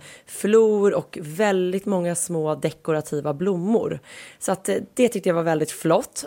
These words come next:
Och sen så gillade jag att kronprinsessan Victoria, hon återanvände ju, återanvände den här lila hatten,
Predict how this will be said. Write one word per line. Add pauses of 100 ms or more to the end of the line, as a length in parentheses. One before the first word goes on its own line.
Och
sen
så
gillade
jag
att
kronprinsessan
Victoria, (440)
hon
återanvände
ju, (240)
återanvände
den
här
lila
hatten,